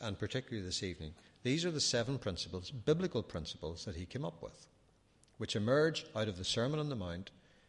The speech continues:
and the teaching of Paul throughout the New Testament. That if we are heading towards a war situation, peacemaking requires that we affirm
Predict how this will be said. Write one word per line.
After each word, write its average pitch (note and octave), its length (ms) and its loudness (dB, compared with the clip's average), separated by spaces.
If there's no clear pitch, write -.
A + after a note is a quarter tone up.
and A2 160 0
the G2+ 60 -2
teaching A#2 340 0
of F#2+ 140 -4
Paul F#2 260 -2
throughout F2+ 320 -4
the F2+ 60 -10
New E2+ 140 -4
Testament. - 520 -8
That - 520 4
if F3+ 260 2
we A3+ 140 4
are C3 340 8
heading B2+ 320 2
towards G2 340 -2
a G2 60 -4
war F#2 240 -2
situation, - 680 -4
peacemaking C#3+ 640 2
requires E2+ 680 0
that A#2+ 160 -2
we D3+ 300 2
affirm E3 760 0